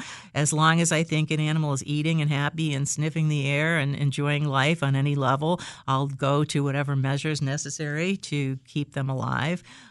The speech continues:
Um, I had a conversation with somebody many years ago who said that his animal was diagnosed with an incurable cancer, and he chose to have his animal euthanized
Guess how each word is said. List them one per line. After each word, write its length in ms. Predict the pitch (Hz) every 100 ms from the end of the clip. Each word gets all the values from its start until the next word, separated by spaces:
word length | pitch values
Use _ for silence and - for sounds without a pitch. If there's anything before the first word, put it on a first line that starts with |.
| -
Um, 500 | 131 131 131 135 - -
I 480 | 139 139 143 135 131 -
had 220 | 113 131 139
a 40 |
conversation 640 | 147 139 143 143 143 151
with 120 | 143 139
somebody 600 | 143 135 139 139 131 131
many 260 | 139 135
years 300 | 131 160 190
ago 420 | 165 139 135 147 160 - - _
who 240 | 151 143
said 440 | 131 - 147 143 131
that 260 | 131 135 131
his 200 | 147 143
animal 400 | 139 139 139 135
was 200 | 135 131
diagnosed 600 | 131 131 127 127 135 -
with 120 | 123
an 100 | 135
incurable 500 | 143 - 143 131 131
cancer, 440 | - 165 185 147
and 260 | 151 147 156
he 140 | 190
chose 320 | 196 170 160
to 80 | 151
have 180 | 151 139
his 120 | 139
animal 320 | 139 143 135
euthanized 680 | 139 143 220 208 165 147 151